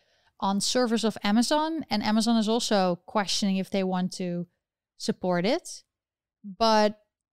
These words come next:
Gab is, uh, has, uh, again, has their own servers, and also some people are worried about safety of their information on Parler. I'm on both. I'm spreading my chances. Um, the app that gets me the most interaction,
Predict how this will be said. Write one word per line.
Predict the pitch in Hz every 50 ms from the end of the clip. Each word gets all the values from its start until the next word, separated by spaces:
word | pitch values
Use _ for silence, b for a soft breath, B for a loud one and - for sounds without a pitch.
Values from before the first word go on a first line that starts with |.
| _ _ _ _ _ _ _ _ _ _ _ _
Gab | - 226 233 247 254 240 220 196 202 -
is, | 202 196 196 190 - - - 208
uh, | 190 185 185 165
has, | 190 214 208 - - -
uh, | 226 208 202 208 -
again, | 220 190 202 202 202
has | 208 208 -
their | 214 208 -
own | 196 202
servers, | 196 - - 254 269 269 277 339 359 381 - - - -
and | 220 214 214
also | - 220 226 226 - - 233 220
some | - - 233 220
people | 240 233 - 226 214
are |
worried | 208 196 214 214 220 208
about | 214 180 208 202 196 190 196 190
safety | - - - - 240 240 226 - - 226 214
of | - 202 175 -
their | - 196 190 185 - _ _ -
information | 220 196 - - 220 202 196 196 208 220 - - 269
on | 269 254
Parler. | - - 240 247 254 262 285 302 320 330 _ _ _ _ _ _ _ _ _ _ _ _ _ _ _ _ _ _ _ _
I'm | 202 226 233
on | 233 262 247 214
both. | 214 214 226 247 - -
I'm | 214 220 208
spreading | - - - 240 233 247 269 285 277 277 262
my | 254 247 247 240 247 240
chances. | 240 - - 254 240 240 240 240 226 - - 233 226 226 226 233 - - - - - -
Um, | 208 208 208 208 202 208 185
the | - 214 220 - 220
app | 233 233 226 -
that | - 226 214 202 -
gets | - 220 214 - -
me | 233 226 226
the | 214 226
most | 208 208 220 220 220 - - -
interaction, | 226 226 208 - 220 214 220 220 - - - 202 196 196